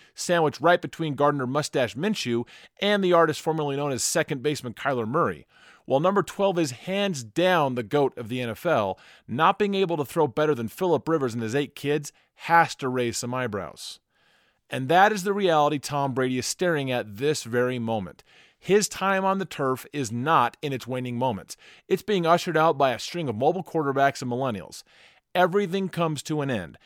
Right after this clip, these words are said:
As much as we all fall in love with teams, T V series, and icons, the story comes to a conclusion and the rest of the world moves on to Cincinnati.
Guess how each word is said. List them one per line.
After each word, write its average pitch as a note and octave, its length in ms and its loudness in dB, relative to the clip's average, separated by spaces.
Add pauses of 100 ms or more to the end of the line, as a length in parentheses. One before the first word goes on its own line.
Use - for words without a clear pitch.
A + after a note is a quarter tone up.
(200)
As A2+ 220 -4
much E3+ 240 2
as F#3 100 -6
we E3+ 160 2
all D#3 160 4
fall E3+ 360 2
in F#3 60 0
love F3+ 180 4
with D3+ 120 0
teams, D#3+ 540 -4
T - 220 -8
V F#3+ 140 -6
series, F3+ 420 0
and D#3 100 -2
icons, A#2 580 -4 (380)
the A#2 100 -6
story F3 420 4
comes F#3 360 -2
to F#3 160 0
a - 60 2
conclusion C#3+ 500 -4
and A#2+ 100 -6
the G2+ 80 -4
rest C#3+ 240 -4
of D3+ 60 -10
the E3 80 -2
world C#3 380 0
moves C#3 300 -2
on B2+ 260 0
to B2 60 -6
Cincinnati. G2 680 -8